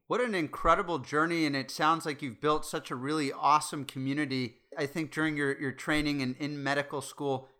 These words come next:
it's nice to be able to share kind of at a broader level, and I think you've really created such a nice community to do that.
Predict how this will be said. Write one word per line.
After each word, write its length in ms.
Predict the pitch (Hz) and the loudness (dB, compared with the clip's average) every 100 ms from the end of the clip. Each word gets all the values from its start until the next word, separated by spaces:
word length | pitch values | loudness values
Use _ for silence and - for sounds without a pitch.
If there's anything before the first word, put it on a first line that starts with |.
| - | -8
it's 180 | - | -2
nice 240 | 156 165 - | 2 2 2
to 80 | 156 | -2
be 100 | 151 | 0
able 220 | 135 135 | 2 0
to 60 | |
share 240 | - 151 143 | 0 0 0
kind 180 | 147 135 | -2 -4
of 80 | |
at 80 | 120 | -2
a 60 | 110 | -4
broader 480 | - 127 127 135 113 | 0 6 6 6 0
level, 500 | 120 127 131 120 - _ _ | 2 2 0 -2 -6 _ _
and 80 | 120 | -4
I 60 | 127 | -2
think 240 | 156 147 | -2 -4
you've 140 | 135 | -4
really 180 | 135 139 | -2 -2
created 480 | 135 - 135 135 - | -2 -2 0 0 -4
such 220 | 135 117 | -8 -6
a 40 | 120 | -2
nice 300 | 123 127 - | 0 -2 -4
community 500 | 120 123 139 120 110 | -4 -2 -2 -4 -6
to 100 | 107 | -8
do 180 | 127 135 | -6 -2
that. 340 | 123 104 - | 0 0 -2